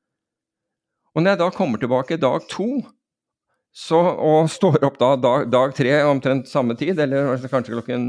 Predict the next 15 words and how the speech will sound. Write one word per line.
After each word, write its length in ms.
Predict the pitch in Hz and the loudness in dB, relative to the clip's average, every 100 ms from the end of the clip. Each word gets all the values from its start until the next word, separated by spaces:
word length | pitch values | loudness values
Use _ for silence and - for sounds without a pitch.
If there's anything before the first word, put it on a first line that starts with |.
| 127 123 - - - - - | -6 -8 -12 -20 -20 -20 -2
halv 240 | 127 135 - | 0 0 2
fem 220 | 120 135 | 2 2
eller 160 | 143 147 | 0 0
noe 80 | |
sånt 160 | 135 135 | 0 0
nå, 60 | 147 | -2
ettersom 320 | 123 117 120 | -2 -4 -2
du 60 | 123 | -2
har 80 | 123 | -2
fått 220 | 123 123 | -4 -6
litt, 160 | 123 _ 123 | -8 _ -2
eh, 320 | 120 117 117 | 0 0 0
litt 220 | 117 113 | -2 0
mindre 160 | 110 107 | -2 0
je-, 320 | 107 107 | -2 -2